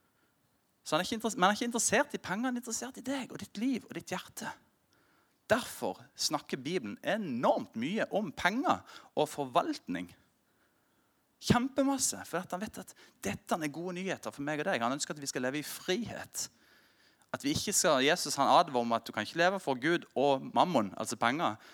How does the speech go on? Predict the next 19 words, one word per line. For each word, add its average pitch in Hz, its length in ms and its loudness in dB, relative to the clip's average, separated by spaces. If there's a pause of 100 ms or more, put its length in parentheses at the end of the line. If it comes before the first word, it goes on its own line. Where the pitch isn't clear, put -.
(280)
Lev 135 240 0
kun 135 200 -4
for 92 160 -12
Gud. 92 260 -6 (580)
Penger 165 400 0
er 135 200 0
en 123 140 -2 (100)
fantastisk - 1000 -2
tjener 139 480 2 (480)
i 120 60 -2
mitt 127 180 -6
og 107 80 -4
ditt 107 160 -4
liv, 165 160 0 (880)
men 92 120 -6
det 110 80 2
er - 40 -6
en - 80 -8
forferdelig 151 720 -2